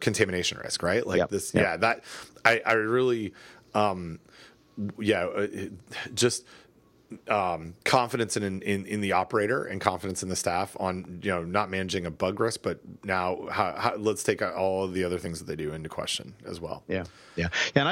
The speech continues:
Speaker 2: I, I've had, I've had this happen c-, a couple times. I, I don't remember the restaurants. I think they were probably, like, fast food chains. And so once I did have a bug in my salad, and, uh, they said, "Nope, no problem. We'll take it back.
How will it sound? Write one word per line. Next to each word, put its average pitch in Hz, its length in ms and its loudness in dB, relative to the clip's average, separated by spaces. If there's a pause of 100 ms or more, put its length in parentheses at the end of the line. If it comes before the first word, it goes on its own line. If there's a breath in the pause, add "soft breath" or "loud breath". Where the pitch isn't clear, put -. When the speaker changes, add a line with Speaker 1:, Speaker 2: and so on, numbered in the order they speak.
Speaker 2:
I, 185 80 2
I've 185 60 2
had, 233 200 2
I've 156 140 0
had 190 120 2
this 160 160 -2
happen 131 560 0 (500 loud breath)
c-, - 80 2
a 139 60 2
couple 160 300 0
times. 170 340 0
I, 131 180 2
I 131 80 4
don't 165 120 2
remember 139 320 0
the 117 100 -2
restaurants. 113 400 0
I 113 80 2
think 110 160 0
they 107 80 6
were 104 140 4
probably, 95 440 4
like, 87 160 0
fast 92 280 2
food 104 160 4
chains. 95 420 2
And 90 160 2
so 104 140 4
once 113 420 2
I 104 140 4
did 98 180 2
have 101 140 -2
a 95 40 4
bug 92 240 2
in 104 160 2
my 98 120 0
salad, 156 420 2 (380 loud breath)
and, 98 440 2
uh, 95 160 4
they 98 120 4
said, 98 160 2
"Nope, 123 260 0
no 101 80 2
problem. 147 380 2
We'll 101 120 0
take 98 220 0
it - 260 -2
back. 143 380 2